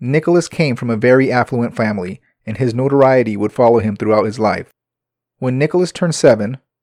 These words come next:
his uncle, Atwood Shute, would sponsor his admission to the Academy of Philadelphia, or what is today known as the University of Pennsylvania, which was conceptualized by Benjamin Franklin.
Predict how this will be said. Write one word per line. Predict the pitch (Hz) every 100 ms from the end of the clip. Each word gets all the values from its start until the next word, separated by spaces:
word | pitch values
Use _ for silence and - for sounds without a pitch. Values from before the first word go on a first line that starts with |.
| _ _
his | 139 127
uncle, | 147 156 110 110 - -
Atwood | 120 120 123
Shute, | - 113 113 - _ _ _ -
would | 127
sponsor | - 131 143 165
his | 156 143
admission | 127 123 127 123 117
to | 120
the | 90
Academy | 110 - 123 127 131
of | 113
Philadelphia, | - 123 113 101 - 107 90 - _ _ _ 113
or |
what | 110 123
is | 127
today | - 123 131
known | 120 110 110
as | 104
the |
University | 110 123 110 110 - 113
of | -
Pennsylvania, | 120 117 110 107 101 95 110 _
which | 107 123
was | 110
conceptualized | 123 - 127 - 117 98 98 104 -
by | 104
Benjamin | 101 107 107 104
Franklin. | - 104 98 -